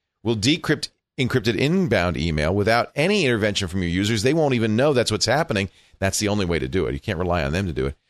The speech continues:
Using Open P G P or S mime. Uh, this is the kind of thing you want. That's just the beginning. Of course, you get a great firewall. You get intrusion protection.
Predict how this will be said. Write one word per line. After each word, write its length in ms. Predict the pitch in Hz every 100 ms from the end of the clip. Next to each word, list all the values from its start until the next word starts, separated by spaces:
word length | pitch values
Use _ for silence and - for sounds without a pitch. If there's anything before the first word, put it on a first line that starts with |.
| _
Using 340 | 107 113 117 107
Open 340 | 117 123 127 117
P 160 | 120
G 160 | 98 107
P 220 | - 110
or 100 | 87
S 260 | 85 - 110
mime. 380 | 98 98 117 - _ _ _ _ _ _ _ _
Uh, 340 | 98 92 87 76 _ _ -
this 180 | 165
is 100 | 202
the 60 | 156
kind 240 | - 98
of 60 | 92
thing 160 | 98 101
you 100 | 98
want. 320 | 156 123 -
That's 160 | 220
just 140 | - -
the 80 | 160
beginning. 340 | 156 220 131
Of 80 | 104
course, 220 | 160 -
you 60 | 120
get 200 | 180 127
a 120 | 98
great 340 | - 113 92
firewall. 720 | - 107 98 95 95 98 98 - _ _ _
You 80 | 98
get 120 | 110
intrusion 500 | 90 - 131 110 120
protection. 680 | - - 117 104 - 101